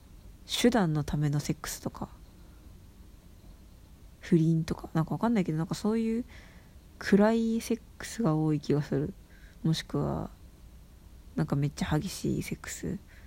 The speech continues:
そんな中でその、慈しみ合って見つめ合っている、愛し合っている恋人同士の描写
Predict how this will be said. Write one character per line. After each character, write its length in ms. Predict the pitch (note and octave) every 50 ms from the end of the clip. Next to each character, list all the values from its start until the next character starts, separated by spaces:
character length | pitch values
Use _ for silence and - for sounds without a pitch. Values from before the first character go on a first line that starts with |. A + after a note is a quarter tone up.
| - - - - - - - - - - - - - - - - - - - - - - - - - - - - - - - - - - - - -
そ 160 | - - G3+ G3+
ん 120 | A#3 C4
な 100 | D4 D4+
中 240 | D#4 D#4 D4+ - E3
で 80 | D3+ D#3+
そ 140 | - - D#3+
の、 180 | D3+ D#3 D#3 - - - - - - - - -
慈 340 | F3 - - - - - D4
し 140 | - - D#4+
み 200 | D#4+ D#4+ D#4 -
合 100 | - D#4+
っ 40 |
て 380 | D#4+ - - - - G#3 F3+ E3
見 160 | D#3 D#3+ E3
つ 160 | - - A3
め 180 | A#3 C4 C#4 C#4
合 60 | D4
っ 40 | C#4+
て 280 | - - - - - G#3
い 160 | G3+ G3+ G3+
る、 160 | A#3 A#3+ A#3 - - - - - - - - - - - - - - - - - - - - - - - - - -
愛 160 | - F#3+ F#3
し 180 | F#3+ - - G3
合 60 | F#3+
っ 20 |
て 200 | F#3 - - F3+
い 80 | F3 E3+
る 80 | E3+ -
恋 320 | - F#3 E3+ E3+ F3 F3
人 120 | - F3+
同 240 | E3+ F#3 F#3 F3+ F3+
士 300 | F#3 F#3 - - - E3+
の 240 | E3+ F3+ G3+ G#3+ G3+
描 300 | G3 - - E3+ E3+ F3
写 200 | - - F#3+ F3+